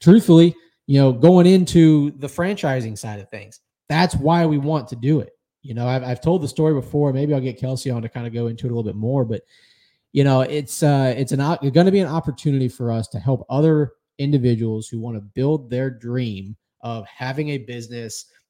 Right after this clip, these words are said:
building a life for their families, for those around them, things like that. Like, we're going to be able to take what we've done here and grow it to be able to make a bigger and bigger impact.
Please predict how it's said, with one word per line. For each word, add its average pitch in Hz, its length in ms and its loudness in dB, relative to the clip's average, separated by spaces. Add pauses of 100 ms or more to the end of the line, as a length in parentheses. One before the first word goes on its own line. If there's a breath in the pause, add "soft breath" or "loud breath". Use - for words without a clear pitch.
building 160 300 2
a 147 40 -2
life 131 300 -2
for 127 100 -12
their 110 100 -8
families, 143 480 -2
for 123 140 -16
those 117 160 -12
around 131 340 -10
them, 120 140 -10
things 120 160 -12
like 113 100 -10
that. 113 140 -14
Like, 113 120 -16
we're 160 120 -4
going 202 140 -2
to 190 40 -4
be 185 80 0
able 160 140 0
to - 100 -14
take 190 240 -6
what 190 140 -8
we've 160 120 -8
done 143 200 -6
here 117 440 -10 (280)
and 120 240 -18
grow 143 340 4
it - 160 -6
to - 80 -20
be 135 80 -8
able 131 140 -6
to 123 40 -6
make 131 220 -8
a 120 60 -10
bigger 151 480 -4
and 120 200 -12
bigger 127 380 -8
impact. - 560 -20